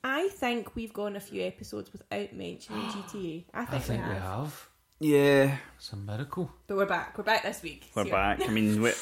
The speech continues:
Speaker 3: I made, I made, I made sure to get the words G T A in about four
Speaker 1: <laughs>
Speaker 3: times in that, in that
Speaker 2: Mm.
Speaker 3: news item.
Speaker 2: Wow.
Speaker 3: It's, I don't know how to feel about this. On one hand, I would have liked a current gen version of Red Dead Two, and I was annoyed that they cancelled remasters of G T A Four and Red Dead One,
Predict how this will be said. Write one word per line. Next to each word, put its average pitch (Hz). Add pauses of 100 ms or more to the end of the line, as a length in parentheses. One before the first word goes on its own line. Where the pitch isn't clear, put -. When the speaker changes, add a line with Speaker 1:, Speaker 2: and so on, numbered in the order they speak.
Speaker 3:
I 120
made, 127
I 135
made, 139
I 139
made 139
sure 131
to 117
get 117
the 104
words 107
G 113
T 90
A 107
in 110
about 104
four 117
Speaker 1:
<laughs> 113
Speaker 3:
times 110
in 117
that, 104
in 165
that 101
Speaker 2:
Mm. -
Speaker 3:
news 104
item. 120 (1300)
Speaker 2:
Wow. 120 (120)
Speaker 3:
It's, -
I 160
don't 175
know 135
how 151
to 147
feel 117
about -
this. 135
On 127
one 123
hand, 143 (180)
I 123
would 117
have 104
liked 101 (840)
a 123 (100)
current 131
gen 127
version 127
of 127
Red 127
Dead 127
Two, 143
and 120
I 113
was 104
annoyed 110
that 110
they 104
cancelled 104
remasters 101
of 95
G 107
T 104
A 98
Four 104
and 101
Red 98
Dead 98
One, 127